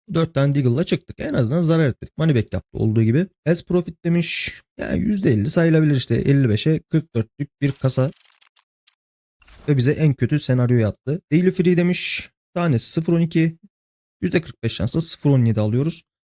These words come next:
Abi bunlar tuzak kasalar ya. Tuzak kasalar. Bunlar elini-, bunlardan elinize bir şey geçmez. Ya sıfır on, sıfır on iki, sıfır on beş kasalardan elinize bir şey geçmez. Aslında bunları aşmaya gerek yok.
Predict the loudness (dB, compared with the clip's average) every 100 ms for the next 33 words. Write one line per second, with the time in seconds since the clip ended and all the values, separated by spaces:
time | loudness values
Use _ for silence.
0 | _ -6 -2 0 0 0 -2 -6 _ _
1 | _ _ _ -4 -4 -2 -2 0 -2 -2
2 | -4 -6 _ _ _ _ _ _ _ _
3 | _ _ -20 -14 -4 -2 0 0 2 2
4 | 2 2 0 2 2 2 2 2 2 2
5 | 0 0 0 0 0 0 0 0 0 -2
6 | -4 _ -20 -14 -6 -4 -2 0 0 2
7 | 0 0 0 0 -2 -4 0 0 0 -4
8 | -6 -4 -2 -2 -2 -4 0 2 2 0
9 | -2 -2 -2 -2 -4 -6 -14 _ -6 -4
10 | 0 0 2 2 0 -4 -2 -4 -4 _
11 | _ -6 -4 -2 -4